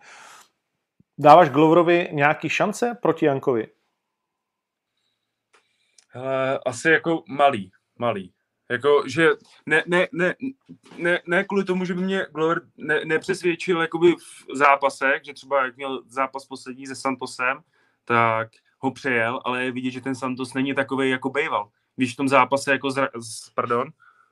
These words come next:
Speaker 2: v tom zápase, v tom zápase s Rakičem se to teď ukázalo, že prostě on už není takovej jako řezník, jako když byl s Johnem Jonesem. Prostě ono nemůže používat nohy, protože se pravděpodobně bojí,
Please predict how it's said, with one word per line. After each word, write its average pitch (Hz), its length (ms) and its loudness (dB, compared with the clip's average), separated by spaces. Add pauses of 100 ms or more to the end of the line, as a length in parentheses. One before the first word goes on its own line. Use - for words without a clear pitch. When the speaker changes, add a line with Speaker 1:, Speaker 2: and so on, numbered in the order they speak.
(800)
Speaker 2:
v - 80 -20
tom 131 160 -4
zápase, 135 680 -2 (100)
v - 40 -20
tom 135 160 -10
zápase 131 440 -4
s 127 100 -14
Rakičem 127 420 -4
se 127 120 -10
to 131 80 -10
teď 135 180 -8
ukázalo, 131 520 -2 (400)
že 120 120 -4
prostě 120 260 -6
on 127 120 -2
už 127 160 -8
není 160 200 -6
takovej 127 400 -2
jako 120 380 -2
řezník, 123 420 -6
jako 123 200 -4
když 117 240 -6
byl 127 180 -2
s 117 100 -10
Johnem 123 220 -6
Jonesem. 113 380 -10 (480)
Prostě 123 260 -2
ono 127 400 4
nemůže 131 340 0
používat 135 400 0
nohy, 139 220 -4
protože 131 160 -4
se 127 120 -6
pravděpodobně 127 600 -2
bojí, 127 360 -2